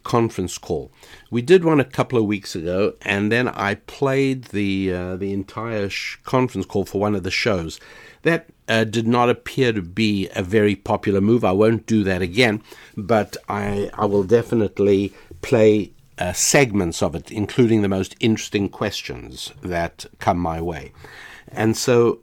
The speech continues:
um, sometime in the next week or two, I plan on doing another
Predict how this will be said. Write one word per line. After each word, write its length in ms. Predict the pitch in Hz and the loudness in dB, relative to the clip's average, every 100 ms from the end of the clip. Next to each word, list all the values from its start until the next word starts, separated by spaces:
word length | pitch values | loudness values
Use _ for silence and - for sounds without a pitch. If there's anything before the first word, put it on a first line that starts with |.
| - | -8
um, 380 | 104 107 101 - | -4 -2 -2 -4
sometime 500 | - 170 165 147 127 | -2 -2 0 0 0
in 80 | 113 | 2
the 80 | |
next 240 | 107 101 - | 0 -2 -2
week 240 | 107 - | -6 -6
or 60 | 95 | -12
two, 320 | - 101 95 | -4 -2 -2
I 160 | 90 90 | -4 -12
plan 520 | - - 113 117 117 - | -12 -6 -4 -2 -4 -4
on 220 | 98 90 | -4 -2
doing 360 | 95 101 98 - | 0 2 0 -4
another 840 | 98 92 95 110 135 104 73 85 | -6 -4 -2 -2 -2 -4 -8 -12